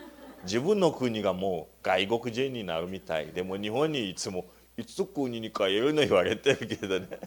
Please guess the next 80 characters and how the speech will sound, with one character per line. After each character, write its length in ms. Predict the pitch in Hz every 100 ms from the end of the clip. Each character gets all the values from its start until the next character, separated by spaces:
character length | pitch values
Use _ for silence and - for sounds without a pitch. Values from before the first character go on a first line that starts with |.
| -
<laughs> 200 | - -
そ 140 | -
う 40 | 170
い 20 |
う 20 |
こ 100 | 160
と 120 | 165 143
じ 80 |
ゃ 40 | 117
な 140 | 104
い 60 | 104
け 140 | 90
ど、 240 | 104 127 - - - -
も 180 | 214
う 40 | 139
自 160 | 104
分 220 | 131 185 208
が 160 | 170
も 160 | 131 123
う 20 |
思 100 | 104
っ 40 |
て、 460 | 101 165 120 80 -
も 180 | 143 147
う 20 |
日 100 | 107
本 200 | 107 180
に 100 | 226
残 260 | 160 113 107
る 100 | 104
と 120 | 98
思 140 | 90
っ 40 | 85
て 140 | 95
た 120 | 87
ね。 200 | 85 113 - _ _ _ _ _ _
も 160 | 113 107
う 20 |
日 100 | 92
本 180 | 101 139
に 120 | 156
住 220 | - 107
も 140 | 101 92
う 60 |
と 140 | - 87
思 180 | 80 80
っ 20 |
て 180 | - 85
て、 540 | - 143 110 - - _ _ _ _
も 120 | 98
う 20 | 87
神 200 | - 117
様 240 | 139 143 135
言 100 | 135
わ 80 | 127
れ 120 | 131
た 120 | 131
こ 80 | 104
と 80 | -
多 120 | 95
分 160 | 92
も 140 | 90 92
う 40 |
忘 240 | 90 - 127
れ 80 |
て 160 | 123 151
た 140 | 151
か 80 | 107
も 100 | 87
ね。 80 | 82
「も 200 | 98 95
う 20 |
オ 60 | 98
ッ 60 | -
ケ 180 | 135
ー、 80 | 95
こ 80 | 107
っ 40 |
ち 200 | 104 101
に 360 | 98 98 95